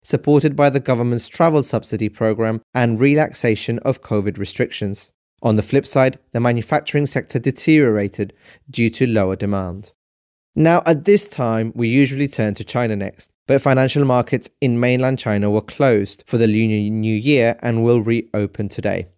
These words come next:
So we'll talk about China next week. So let's look at Europe next. Shares rose as some encouraging economic data points helped to overcome concerns about interest rate rises. The Euro Stoxx fifty was up one point four percent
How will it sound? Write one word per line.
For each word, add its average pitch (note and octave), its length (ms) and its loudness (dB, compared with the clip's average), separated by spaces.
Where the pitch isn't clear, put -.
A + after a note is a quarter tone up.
So - 160 0
we'll C3+ 120 4
talk D#3 240 2
about A#2 240 0
China G#2+ 440 -2
next - 240 -10
week. G2+ 260 -8
So - 160 0
let's C#3+ 280 2
look C#3+ 160 2
at D#3 120 0
Europe A2 320 2
next. - 360 -8
Shares D3+ 380 2
rose A#2+ 320 2
as A2 160 -8
some C#3 220 -2
encouraging B2+ 500 -2
economic A#2+ 380 -4
data C#3 300 0
points G#2+ 340 -4
helped - 420 0
to - 220 -2
overcome A#2 580 0
concerns A#2 640 -2
about A#2 420 2
interest C3 460 -2
rate G2+ 180 -4
rises. F#2+ 560 -8
The A#2 100 4
Euro A2+ 280 4
Stoxx - 280 -6
fifty C#3 420 -2
was C3 240 0
up A2 320 0
one A2 300 0
point A#2 300 -2
four G#2+ 260 -2
percent - 560 -6